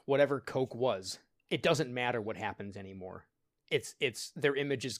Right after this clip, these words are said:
really in trouble for some of those people, 'cause it's like, nope, they, they screwed up and it's screwed up forever, and there's no way they can ever fix it. And,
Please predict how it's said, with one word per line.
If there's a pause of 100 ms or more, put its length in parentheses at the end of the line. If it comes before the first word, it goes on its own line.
really
in
trouble (260)
for
some
of
those
people,
'cause
it's
like,
nope, (560)
they,
they
screwed
up
and
it's
screwed
up
forever,
and
there's
no
way
they
can
ever
fix
it.
And,